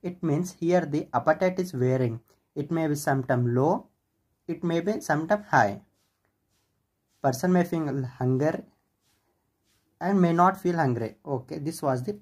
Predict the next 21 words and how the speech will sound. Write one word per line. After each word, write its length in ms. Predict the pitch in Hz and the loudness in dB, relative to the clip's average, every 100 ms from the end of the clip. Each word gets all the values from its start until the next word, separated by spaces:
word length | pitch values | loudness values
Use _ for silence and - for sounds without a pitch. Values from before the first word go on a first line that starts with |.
| - | -8
Vishamagni. 600 | 143 139 151 139 117 123 127 _ _ _ | -6 -4 0 0 0 -2 -4 _ _ _
We 120 | 160 | -6
have 200 | 180 170 | 0 0
to 60 | 170 | 2
remember 360 | 160 135 143 160 | 2 2 0 -2
this 240 | 139 - | -4 -8
is 100 | 156 | -10
influenced 460 | - 131 127 139 127 | -6 -6 -2 -4 -4
by 60 | 143 | -6
the 100 | 185 | -2
Vata 360 | 123 107 113 | 0 0 -2
dosha. 440 | 113 110 110 - 185 _ _ _ - | -6 -8 -8 -14 -16 _ _ _ -6
Let's 220 | 175 185 | -4 -2
move 240 | 165 160 151 | -2 -2 0
to 140 | 147 | 0
the 240 | 151 196 139 | 2 0 0
next 320 | 139 147 - | -4 -4 -4
Agni. 400 | 113 110 110 123 _ - | -4 -4 -6 -8 _ -6
This 260 | 139 127 - | -4 -2 0
is 140 | 127 | 0
the 180 | 180 | 0